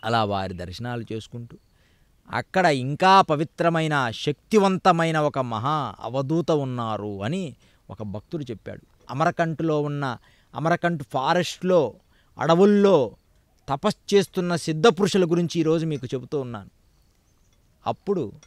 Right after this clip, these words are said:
ఒక యోగిని గురించి క్లుప్తంగా రెండు మాటలు చెప్పుకొని ముందుకు వెళ్దాం.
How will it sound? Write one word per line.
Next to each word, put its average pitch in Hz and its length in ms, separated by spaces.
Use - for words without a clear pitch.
ఒక - 120
యోగిని 147 480
గురించి 131 600
క్లుప్తంగా 156 520
రెండు 120 200
మాటలు 110 320
చెప్పుకొని - 440
ముందుకు 120 340
వెళ్దాం. 98 280